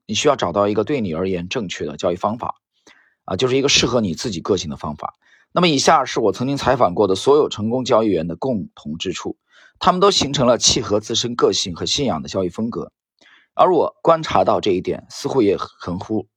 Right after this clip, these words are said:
这个符，符合逻辑，甚至听上去理所当然。读者甚至可能会问：每个人不正是根据其个性来交易吗？呃，事实上并不是这样，他们并没有这样做。施瓦茨花了近十年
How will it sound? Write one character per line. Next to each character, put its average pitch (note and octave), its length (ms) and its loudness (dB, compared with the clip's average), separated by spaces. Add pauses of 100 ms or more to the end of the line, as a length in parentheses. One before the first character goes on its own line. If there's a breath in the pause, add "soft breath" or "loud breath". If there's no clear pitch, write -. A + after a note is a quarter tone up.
(140)
这 A2 140 -4
个 F#2+ 120 2
符， - 300 -4
符 A2 160 0
合 A2 100 2
逻 F#2+ 180 4
辑， - 280 -4 (560 soft breath)
甚 F3+ 160 2
至 F3 60 4
听 F#3+ 160 4
上 E3+ 160 4
去 A2+ 400 -2
理 A2 120 2
所 G#2 140 2
当 A#2+ 180 4
然。 F2 200 -2 (280)
读 E3 160 4
者 A2 320 0 (360)
甚 F3 200 -2
至 D#3 80 4
可 - 180 -2
能 G2+ 120 0
会 C#3+ 120 2
问： C#3+ 280 0 (320)
每 C3+ 220 4
个 D3 100 6
人 E3 180 0
不 E3+ 120 0
正 F#3 180 4
是 D3+ 140 2
根 F3 180 2
据 D#3+ 120 0
其 C#3 200 -2
个 E3 180 2
性 C#3 180 0
来 A2+ 140 2
交 D#3 220 4
易 D#3+ 80 -6
吗？ C3 240 2 (2250 soft breath)
呃， A#2+ 220 4
事 B2 180 2
实 - 140 -2
上 C#3+ 160 2
并 C3 160 -2
不 F#2+ 80 -4
是 F#2 160 -4
这 A2 100 2
样， E2+ 240 -4
他 D#3 140 0
们 D#3+ 80 -2
并 D#3 180 0
没 G2 80 0
有 G#2 120 0
这 G2 100 -2
样 C#2+ 120 -4
做。 - 380 -4
施 - 160 4
瓦 D3+ 140 6
茨 - 180 -8
花 D#3 220 4
了 D3+ 100 2
近 C#3+ 160 -4
十 - 320 0
年 F#2+ 300 -4